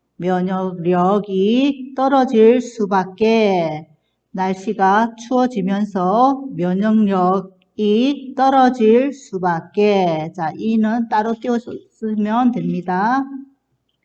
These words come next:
날씨가 추-, 추워지면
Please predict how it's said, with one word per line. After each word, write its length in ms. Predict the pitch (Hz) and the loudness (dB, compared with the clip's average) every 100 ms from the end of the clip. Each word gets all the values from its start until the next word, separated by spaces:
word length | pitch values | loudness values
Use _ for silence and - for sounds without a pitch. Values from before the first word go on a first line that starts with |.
| _ _ _ _ _ _ _ _ _ _ _ _ _ _ _ _ _ - | _ _ _ _ _ _ _ _ _ _ _ _ _ _ _ _ _ -12
날씨가 1080 | 190 190 190 202 196 185 196 214 196 165 - _ _ | -8 -8 -8 -8 -4 -2 0 2 2 0 -6 _ _
추-, 680 | _ - 233 233 233 240 233 _ _ _ _ _ _ _ _ _ _ | _ -4 0 2 0 -4 -12 _ _ _ _ _ _ _ _ _ _
추워지면 1120 | - 240 240 240 190 190 190 190 233 262 | -2 0 0 -2 -6 -6 -6 -4 -2 -2